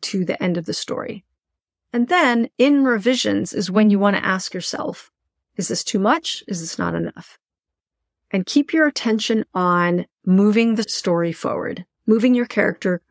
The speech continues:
through their conflicts and resolutions,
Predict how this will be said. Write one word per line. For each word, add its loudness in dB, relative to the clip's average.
through 2
their 4
conflicts -2
and 0
resolutions, 0